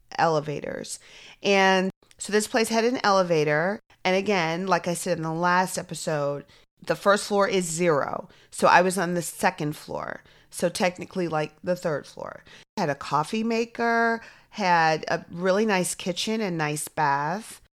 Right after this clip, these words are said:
So the kitchen had, like, a full fridge and very clean. Uh, the only, the only kind of issue that I had,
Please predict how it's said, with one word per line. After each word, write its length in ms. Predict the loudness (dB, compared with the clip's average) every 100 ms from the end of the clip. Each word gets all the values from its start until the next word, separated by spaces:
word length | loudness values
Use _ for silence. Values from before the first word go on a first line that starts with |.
| -12
So 480 | -8 0 4 4 2
the 140 | -4
kitchen 400 | -8 -8 -4 -4
had, 400 | -2 0 0 -2
like, 120 | -6
a 100 | -8
full 380 | -10 -2 2 2
fridge 720 | 0 -2 -2 -2 -8 -10 -12 -14 _ -20 _
and 600 | 0 2 2 0 -4 -8 -14 _
very 400 | -14 -4 0 0
clean. 840 | 0 -8 -6 -4 -2 -4 -4 -6 -8 -14 _ _ _ _ _ _ _ 0
Uh, 320 | 4 4 4 -2
the 160 | -12 _
only, 680 | 0 0 -2 -2 -2 -4 -10 _ _ _ _
the 120 | -8 -4
only 220 | -4 -4
kind 420 | -6 -8 -4 -2
of 140 | -2 -6 _ _ _ _ -6
issue 380 | -6 -4 -6
that 100 | -4
I 120 | -2 -2
had, 540 | 2 2 4 2 -2